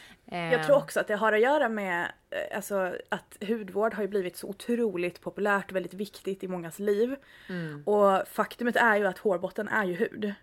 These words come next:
Speaker 2: Mm.
Speaker 1: Så att det är som att, det är ju en förlängning av ansiktet, likväl som att dekolletaget är en förlängning av ansiktet och att man ska smörja där också.
Speaker 2: Precis.
Speaker 1: Ehm,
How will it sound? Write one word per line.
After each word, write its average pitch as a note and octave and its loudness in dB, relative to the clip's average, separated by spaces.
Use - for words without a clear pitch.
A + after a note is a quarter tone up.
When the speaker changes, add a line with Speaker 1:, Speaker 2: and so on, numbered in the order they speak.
Speaker 2:
Mm. G#3 -2
Speaker 1:
Så A3 -8
att G3 -12
det A3 4
är A3 4
som A3 -2
att, G3 -4
det G#3+ -4
är A3 0
ju A#3 4
en G#3+ 2
förlängning F#3 -2
av G3 2
ansiktet, G3 -2
likväl G3 0
som - -2
att - -6
dekolletaget F#3+ -6
är G3+ 0
en E3 -4
förlängning E3+ -6
av E3 -2
ansiktet - -6
och F#3+ -2
att F3+ -6
man F3+ -8
ska - -16
smörja F#3 -6
där F3+ -2
också. F#3+ -6
Speaker 2:
Precis. F#3+ -8
Speaker 1:
Ehm, F#3 0